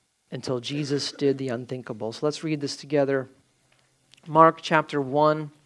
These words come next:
verse forty says, "And a leper came to him, imploring him,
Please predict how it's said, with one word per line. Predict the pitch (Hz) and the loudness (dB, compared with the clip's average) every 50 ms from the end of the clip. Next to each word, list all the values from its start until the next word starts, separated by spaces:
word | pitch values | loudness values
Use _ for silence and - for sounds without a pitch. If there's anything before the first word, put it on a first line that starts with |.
| _ _ _ _ _ _ _ _ _ _ _ _ _ _ _ _ _ _ _ _ _ _ - | _ _ _ _ _ _ _ _ _ _ _ _ _ _ _ _ _ _ _ _ _ _ -10
verse | 196 135 147 139 131 - | -4 -2 0 0 0 -2
forty | - - - - - 151 151 151 147 147 151 156 165 165 - _ _ _ _ _ _ _ _ _ _ _ _ _ _ _ _ _ _ _ _ - - _ _ _ _ _ _ _ _ _ _ _ _ _ _ _ _ _ _ _ - _ - - _ - | -8 -8 -12 -12 -6 -2 0 2 2 2 0 -4 -6 -10 -14 _ _ _ _ _ _ _ _ _ _ _ _ _ _ _ _ _ _ _ _ -20 -20 _ _ _ _ _ _ _ _ _ _ _ _ _ _ _ _ _ _ _ -20 _ -20 -20 _ -2
says, | - - 170 151 139 | 4 6 6 6 6
"And | 180 220 180 | 4 2 6
a | 165 156 | 6 6
leper | 151 147 175 220 240 233 - 185 170 165 | 6 8 10 8 8 8 8 6 6 6
came | 160 - - 190 190 202 202 190 175 | 4 0 -4 -2 0 0 0 0 -2
to | 143 139 | -2 -4
him, | 123 107 120 120 117 113 113 113 113 _ _ _ _ _ _ _ _ _ _ _ _ _ _ _ _ _ _ - | -4 -4 -6 -8 -8 -10 -12 -16 -18 _ _ _ _ _ _ _ _ _ _ _ _ _ _ _ _ _ _ -2
imploring | 185 165 160 151 - - - 170 165 170 170 165 151 147 135 | 0 0 0 -2 -4 0 2 4 6 8 8 6 6 2 -2
him, | 104 95 113 107 104 101 95 | -6 -10 -12 -12 -14 -16 -18